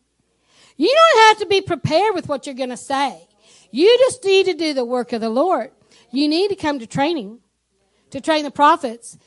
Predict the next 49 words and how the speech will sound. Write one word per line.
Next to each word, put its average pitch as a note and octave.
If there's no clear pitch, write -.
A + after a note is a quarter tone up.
to D4+
be E4
a D#4
minister, C#4
to C#4+
know E4+
how E4
to D4
deliver D4
the C#4+
word C#4
of C4+
the C4
Lord, C#4
to D4+
know E4+
how E4
to D#4
pray F4
for F#4
someone D4
for C#4+
healing, D4
to D#4+
know F4
how E4+
to D#4
say, D4+
"I B3+
hear E4+
the E4+
word E4
of D#4
the D#4
Lord F4
for D#4
you." A#3
You D#4+
need A4+
to -
know. F4
It's A#3+
not G#4
to D#4
come E4+
to C4
puff D#4
yourself C4
up. D#4+